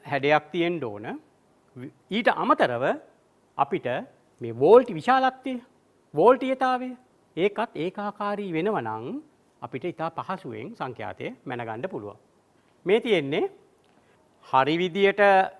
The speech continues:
ඇනලොග් සිග්නල් එකක් එහෙම නැත්නම් ප්‍රතිසම සං-, අ, සංඥාවක් බලනකොට මෙන්න මේ විදියට තමයි තියෙන්නේ. මෙහෙම වෙන්න බෑ. නමුත් මේ තියෙන්නේ මේක සජීවී බව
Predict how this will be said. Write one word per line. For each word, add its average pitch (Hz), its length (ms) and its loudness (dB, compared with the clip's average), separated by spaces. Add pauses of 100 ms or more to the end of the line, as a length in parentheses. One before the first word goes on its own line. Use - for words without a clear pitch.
(220)
ඇනලොග් 151 400 4
සිග්නල් 180 380 -2
එකක් 185 240 2
එහෙම 156 140 -4
නැත්නම් 160 300 -2
ප්‍රතිසම 156 420 -4
සං-, 139 360 0 (100)
අ, 131 100 2 (260)
සංඥාවක් 156 720 0
බලනකොට 156 520 0 (680)
මෙන්න 190 180 -2
මේ 196 160 6
විදියට 240 280 -2
තමයි 277 200 -2
තියෙන්නේ. 113 360 -6 (1400)
මෙහෙම 175 300 4
වෙන්න 311 200 2
බෑ. 359 200 0 (1160)
නමුත් 180 200 -2
මේ 165 180 0
තියෙන්නේ 180 400 -2
මේක 180 220 0 (340)
සජීවී 175 540 0
බව 226 160 4